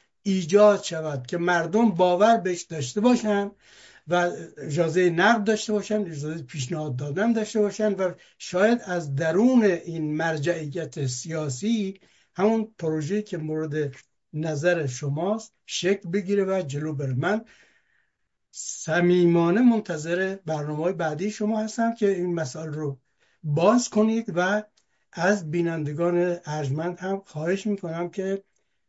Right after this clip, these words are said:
اه، واکنش نشون دهید، کنشگر باشید، حرف بزنید، انتقاد کنید، پیشنهاد کنید و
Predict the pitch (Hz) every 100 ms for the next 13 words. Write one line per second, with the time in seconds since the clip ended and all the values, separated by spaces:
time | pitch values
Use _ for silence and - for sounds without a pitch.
0 | _ _ - 156 156 151 _ 127 139 143
1 | 175 175 127 - 190 233 214 - 156 131
2 | 185 175 151 151 143 151 127 - _ _
3 | _ _ _ _ _ _ _ _ - 202
4 | 190 175 - 151 208 220 180 156 156 165
5 | 123 127 123 - _ _ _ _ _ -
6 | 208 233 233 165 175 151 135 123 - _
7 | _ _ _ - 175 - 165 208 233 220
8 | 214 220 220 _ _ _ _ _ - 165
9 | 123 151 165 208 - 208 214 220 - _
10 | _ _ _ - 143 160 226